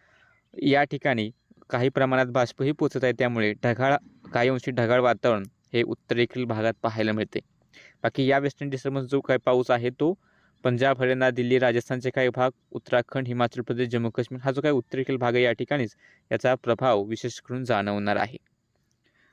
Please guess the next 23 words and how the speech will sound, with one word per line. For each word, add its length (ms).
राज्यात 300
जर 120
पाहिलं 280
तर 60
ढगाळ 300
वातावरण 360
आहे 160
नाशिकपासून 720
इकडे, 380
अ, 60
धुळे, 220
नंदुरबार, 540
जळगाव, 520
छत्रपती 220
संभाजीनगरचे 600
उत्तरेकडील 400
भाग, 120
बुलढाणा, 420
अकोल्याचे, 500
अमरावतीचे 420
अति 160
उत्तरेकडील 440
भाग, 220